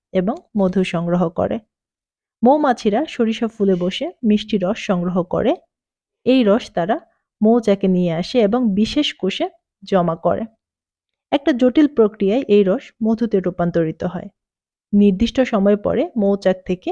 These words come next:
মধু সংগ্রহ করা হয়। দেখুন কত সুন্দর করে তারা কাজ করে। প্রকৃতির এই অদ্ভুত কারিগরি আসলেই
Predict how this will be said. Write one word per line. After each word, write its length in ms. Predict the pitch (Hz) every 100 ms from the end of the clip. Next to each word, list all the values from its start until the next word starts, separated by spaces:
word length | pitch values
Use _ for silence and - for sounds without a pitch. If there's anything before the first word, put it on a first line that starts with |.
| 403 277
মধু 280 | 220 196 196
সংগ্রহ 360 | 185 170 175 170
করা 240 | - 170
হয়। 180 | 180 180 220 _ _ _ _ _ _ 208
দেখুন 340 | 247 240 233 339 _ -
কত 180 | 320 330 320
সুন্দর 360 | 262 233 214 190
করে 220 | 196 190
তারা 240 | 180 190 349 - _ _ _ -
কাজ 180 | 170 - -
করে। 260 | - - 226 - _ _ _ _ _ _ -
প্রকৃতির 460 | 320 359 359 320
এই 160 | 208 269 320 -
অদ্ভুত 400 | 214 220 - 240 -
কারিগরি 520 | 202 185 190 185 202 339 _ _ _ _
আসলেই 480 | 220 226 233 185